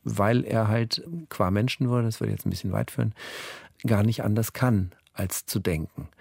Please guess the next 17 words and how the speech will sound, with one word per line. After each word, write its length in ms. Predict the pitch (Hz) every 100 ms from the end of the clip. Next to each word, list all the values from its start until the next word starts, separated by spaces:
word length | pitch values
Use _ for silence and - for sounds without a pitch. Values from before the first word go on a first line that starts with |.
| - -
Das 140 | - 98
heißt, 240 | 135 -
der 80 | 123
Bürger 320 | 113 160 180
muss 180 | 147 143
sich 160 | 139
beim 160 | - 113
Menschen 400 | 110 143 - 147
immer 240 | - 165
wieder 220 | 165 151 131 - 247
vergewissern, 720 | - 120 123 110 123 - 143 143
ob 260 | - 123
sein 220 | - 113 113
Standpunkt 520 | - 101 - 123 -
ein 140 | 127
gültiger 460 | 127 147 151 104 95
ist. 320 | - - -